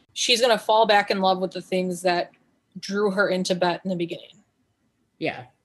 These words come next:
Speaker 1: It's gonna be too hard for her not to, because we see Tina repeatedly say all these things that she loves about Bette. And like we've referenced before, Taylor,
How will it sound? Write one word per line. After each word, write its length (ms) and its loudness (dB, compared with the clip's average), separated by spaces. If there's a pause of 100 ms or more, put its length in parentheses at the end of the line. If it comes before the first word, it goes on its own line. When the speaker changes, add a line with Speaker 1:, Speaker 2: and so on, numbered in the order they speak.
(120)
Speaker 1:
It's 240 -4
gonna 240 0
be 160 -4
too 300 -6
hard 340 0
for 120 -6
her 100 -4
not 260 -6
to, 240 -12
because 240 -6
we 100 -4
see 280 -4
Tina 360 -4
repeatedly 640 -4
say 200 -2
all 100 0
these 240 -8
things 160 -8
that 100 -8
she 140 -8
loves 300 2
about 240 -2
Bette. 260 -4
And 80 -6
like 180 -8
we've 240 -2
referenced 420 -2
before, 280 -4
Taylor, 440 -2